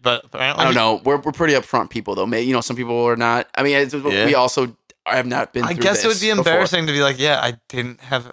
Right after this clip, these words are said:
Speaker 1: a dick for seventeen years."
Speaker 3: But how, does it say in the
Speaker 1: I mean,
Speaker 3: article
Speaker 1: nothing
Speaker 3: how
Speaker 1: that
Speaker 3: it came off?
Speaker 1: It was a, a botched circumcision. So
Speaker 3: Oh,
Speaker 1: nothing,
Speaker 3: a
Speaker 1: no,
Speaker 3: bo-,
Speaker 1: nothing
Speaker 3: oh,
Speaker 1: that was
Speaker 3: God.
Speaker 2: His
Speaker 1: his
Speaker 2: whole
Speaker 1: fault.
Speaker 2: life, right? So his whole life.
Speaker 3: Unless
Speaker 1: I'm not sure if it happened as a child. I mean, dude,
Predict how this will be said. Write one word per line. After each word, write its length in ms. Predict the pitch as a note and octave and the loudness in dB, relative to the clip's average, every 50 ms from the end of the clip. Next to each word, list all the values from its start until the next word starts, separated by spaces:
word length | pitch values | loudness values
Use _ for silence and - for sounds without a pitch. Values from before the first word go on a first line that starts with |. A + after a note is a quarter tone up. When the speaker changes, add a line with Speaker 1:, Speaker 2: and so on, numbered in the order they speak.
| _ - | _ -20
Speaker 1:
a 80 | A#2+ | -20
dick 340 | A#2 A2+ _ - A#2 B2+ - | -20 -12 _ -6 -4 -4 -6
for 80 | - D#3 | -10 -8
seventeen 440 | - - D3+ D#3 E3 - F3 D#3+ E3 | -6 -4 -6 -6 -6 -10 -10 -8 -8
years." 380 | E3+ F3 F#3 F3+ - - - _ _ - - - - _ _ _ _ _ _ _ _ | -8 -8 -10 -12 -14 -20 -20 _ _ -20 -20 -20 -20 _ _ _ _ _ _ _ _
Speaker 3:
But 140 | - B2+ - | -2 -2 -2
how, 200 | - - - - - - C3 C3 A#2+ _ _ - _ _ _ _ | -2 -2 -4 -4 -4 -6 -8 -8 -8 _ _ -20 _ _ _ _
does 180 | - A#2+ A2 A2+ | -2 -2 -2 -2
it 140 | G#2+ - - | -6 -6 -4
say 260 | - - G#2 G#2+ A#2 | -2 0 0 0 0
in 80 | A#2+ | -2
the 120 | A2 G#2 G2 | -2 -2 0
Speaker 1:
I 100 | G2 G2 | 0 2
mean, 40 | - E3 D#3+ | 2 2 0
Speaker 3:
article 60 | E3+ - | 0 0
Speaker 1:
nothing 140 | A#2 - A#2+ | 0 0 0
Speaker 3:
how 80 | A#2 A#2 | 2 2
Speaker 1:
that 60 | A#2 | 2
Speaker 3:
it 100 | G#2 G2+ | 2 0
came 260 | - - A2 G#2+ G#2 | 0 0 0 0 0
off? 380 | G2+ G2 G#2+ C3 D3 - _ _ _ | 0 -2 -2 -4 -6 -10 _ _ _
Speaker 1:
It 80 | D#3+ D3+ | 0 0
was 140 | C#3+ C3 | 2 2
a, 220 | C3+ A#2+ A#2 B2 - _ _ _ | 2 0 0 0 -2 _ _ _
a 80 | - B2+ | -10 -10
botched 340 | B2 A2+ A2 A2+ A#2+ - - | -4 0 0 0 0 -2 -4
circumcision. 680 | - - - A#2+ - - A2 - A#2+ A2 A2 A2 - | -10 -2 -2 -2 -2 -2 -6 -6 -8 -8 -8 -12 -4
So 100 | - D3+ | -2 0
Speaker 3:
Oh, 80 | - - | 2 2
Speaker 1:
nothing, 240 | - - - G#3 F3+ | 2 2 2 2 0
Speaker 3:
a 20 | D#3+ | 0
Speaker 1:
no, 120 | C3 B2+ | -2 -6
Speaker 3:
bo-, 60 | C#3+ C#3+ D#3 - - _ _ - - - C#3+ F#3+ F#3+ | -6 -6 -6 -6 -6 _ _ -14 -4 0 2 2 2
Speaker 1:
nothing 140 | E3+ D#3 D#3 | 2 2 0
Speaker 3:
oh, 20 | |
Speaker 1:
that 100 | D3 D3 | 0 0
was 100 | C#3 C3+ | 0 0
Speaker 3:
God. 240 | D3+ D#3 C3+ G#2+ - | 0 -2 -2 -4 -2
Speaker 2:
His 120 | - C3+ C#3 | -2 0 2
Speaker 1:
his 20 | C#3 | 4
Speaker 2:
whole 100 | D#3 C#3 | 4 4
Speaker 1:
fault. 120 | A#2 B2 - | 4 4 2
Speaker 2:
life, 360 | - - - - - _ _ _ _ _ _ | 0 -2 -6 -12 -18 _ _ _ _ _ _
right? 260 | A#2 A#2+ A2+ B2 - _ _ _ | 0 0 0 -2 -4 _ _ _
So 120 | - - B2+ | -16 -16 -14
his 60 | A#2+ | -4
whole 160 | - B2 A#2+ | -2 0 2
life. 380 | A#2+ A#2+ A2+ - - _ _ _ _ _ _ _ _ _ _ - | 2 2 2 0 -2 _ _ _ _ _ _ _ _ _ _ -4
Speaker 3:
Unless 160 | B2 B2 C#3 D3 | -2 0 2 2
Speaker 1:
I'm 60 | B2+ C3+ | 2 2
not 120 | D#3 D3 | 2 0
sure 160 | - - C#3+ | 0 -2 -2
if 80 | C3+ C3+ | 0 0
it 40 | C3+ | 0
happened 220 | C3 C3 C3 B2+ | 0 0 2 0
as 120 | B2+ B2 A#2+ | -2 -2 -4
a 40 | A#2 | -4
child. 220 | - - - - | -2 -2 -2 0
I 100 | C3 C3 | -2 -4
mean, 120 | C3 B2+ A#2+ | -4 -4 -8
dude, 200 | - B2+ A#2+ | -8 -10 -10